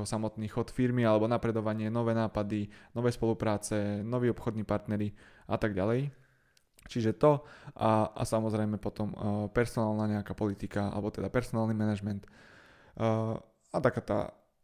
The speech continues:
taká tá klasika. No akože každý, kto si predstaví nejaký, e,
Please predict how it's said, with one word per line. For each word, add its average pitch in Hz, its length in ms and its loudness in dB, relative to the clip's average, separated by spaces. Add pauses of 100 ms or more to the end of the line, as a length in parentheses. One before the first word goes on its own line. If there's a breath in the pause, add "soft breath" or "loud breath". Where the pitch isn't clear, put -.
taká 139 180 2
tá 113 140 -6
klasika. - 480 -8
No 101 80 -2
akože 110 320 -6
každý, 120 260 0
kto 110 220 -4
si - 80 -6
predstaví 110 500 0
nejaký, 104 840 -4
e, 98 180 -8